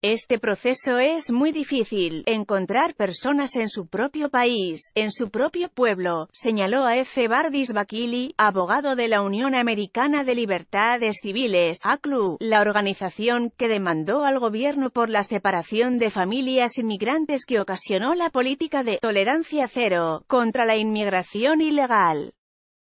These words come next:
El abogado aludió así a los cuatrocientos treinta y uno menores bajo custodia de las autoridades federales cuyos padres han sido deportados,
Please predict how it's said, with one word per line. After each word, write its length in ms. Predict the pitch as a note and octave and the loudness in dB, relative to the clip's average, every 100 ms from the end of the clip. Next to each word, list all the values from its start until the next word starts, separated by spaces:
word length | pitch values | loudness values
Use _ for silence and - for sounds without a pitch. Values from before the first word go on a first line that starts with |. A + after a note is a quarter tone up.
| _ - | _ 0
El 120 | A3 | 2
abogado 600 | G#3+ F#3+ F#3 B3 D#4 D#4 | 4 4 4 2 2 2
aludió 520 | B3 G3+ F#3 G#3+ D#4 | 2 2 0 0 0
así 400 | C#4+ A3+ - C4 | 0 -2 -2 0
a 80 | C4 | 0
los 180 | A#3+ A3 | 0 -2
cuatrocientos 800 | G#3 G3+ F#3+ F3 D4 D#4 B3+ - | -2 0 -2 -2 -2 0 -2 -2
treinta 340 | A3+ G3+ F3+ | -2 -2 -2
y 140 | E3+ | -2
uno 240 | B3+ C4+ B3+ | 0 0 0
menores 540 | A3+ A#3+ D4+ D4 C4 | 0 0 0 0 0
bajo 340 | A#3 C4+ A#3+ G#3+ | 0 -2 -2 -2
custodia 680 | A3+ - B3 C#4 D4+ D4 | -4 -4 -4 -2 0 2
de 120 | B3+ | 2
las 200 | A#3 A3 | 2 0
autoridades 880 | G#3 F#3+ G3 F#3 E3+ F3 A3+ A3+ - | 0 -2 0 -2 0 0 0 -2 -4
federales 640 | - G3+ F3 F#3 D4 C4 - | -4 -2 0 2 2 0 0
cuyos 440 | C4 B3+ B3 A#3 | -4 0 -2 0
padres 500 | A3+ D#4 D#4 D4 - | 0 0 0 -2 -2
han 180 | C#4 D#4 | -2 -2
sido 320 | - C#4 C4+ | -2 0 0
deportados, 880 | A#3 F#3+ G3 F#3+ A#3 G#3 F3+ E3+ | 0 0 -2 0 0 0 0 -4